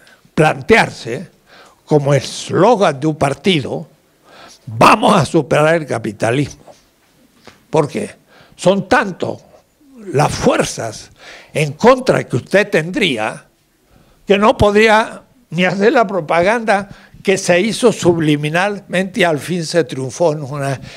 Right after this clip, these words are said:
elecciones, porque sería demasiado peligro para el sistema.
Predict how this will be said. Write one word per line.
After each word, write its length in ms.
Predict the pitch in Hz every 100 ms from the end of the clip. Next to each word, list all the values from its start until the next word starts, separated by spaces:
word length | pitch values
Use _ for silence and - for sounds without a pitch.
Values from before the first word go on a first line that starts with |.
| -
elecciones, 760 | - 127 123 - 180 185 113 95 - - -
porque 280 | - 147 120
sería 440 | 131 143 139 170 202
demasiado 560 | 156 120 - 147 -
peligro 480 | 151 127 143 147 127
para 140 | 113
el 60 | 113
sistema. 640 | - 101 - - 139 -